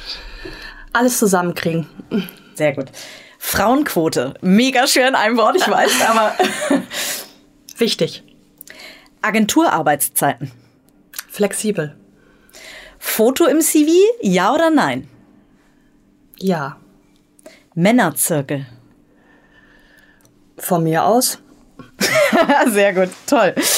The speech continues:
Speaker 2: Das war's schon. Ähm, eine letzte Frage stelle ich allen, ähm, weil ich hier so tolle Gesprächspartner, äh, das Glück habe, so tolle Gesprächspartner zu haben, die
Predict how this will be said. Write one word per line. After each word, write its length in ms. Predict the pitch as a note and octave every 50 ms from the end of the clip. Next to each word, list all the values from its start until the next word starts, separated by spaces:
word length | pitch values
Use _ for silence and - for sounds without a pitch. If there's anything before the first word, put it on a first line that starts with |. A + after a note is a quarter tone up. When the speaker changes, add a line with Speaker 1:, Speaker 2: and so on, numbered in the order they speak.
| - C5 -
Speaker 2:
Das 180 | - A3+ - F#3+
war's 240 | A3+ A3+ D#4 G4+ -
schon. 220 | - G#3 G#3+ - - - - - - - F#4+ G4 - -
Ähm, 240 | G4+ - A#3 A3+ G4+ G#4 D#4 -
eine 260 | - B3+ D4 E4 F#4+
letzte 340 | F4 E4+ E4 D#4 - - C#4
Frage 360 | B3+ - B3 A#3+ B3 B3 C4
stelle 240 | B3+ - B3 A3+ A3
ich 140 | G#3 G3+ -
allen, 440 | F#3+ F#3+ F3+ F3 F#3 A3 C4 C#4+ -
ähm, 400 | G#3+ G#3 G#3 G3+ G#3 G#3 G#3+ G#3
weil 200 | - F3 G#3 G#3
ich 80 | A3+ A3
hier 160 | - A#3+ A3+
so 100 | G3 B3+
tolle 280 | B3+ - C4+ B3 A#3 A#3
Gesprächspartner, 800 | A3 - - A3+ A3 G#3+ - - A3 - G3 G3+ G3 G3 F3+ -
äh, 160 | - G3 F#3
das 200 | F#3+ F#3+ - -
Glück 300 | - A#3+ C#4 D4 - -
habe, 200 | G#3 F#3 D#3+ E3
so 80 | D#3 F3
tolle 300 | - - F3+ E3+ D#3 D3
Gesprächspartner 680 | - E3+ - - F#3 F#3 F3+ - - F3 - E3+ E3+
zu 140 | - E3+ D#3
haben, 300 | D#3 D#3 D#3+ F3 E3+ D3+
die 280 | - F3+ F3+ F3+ F3+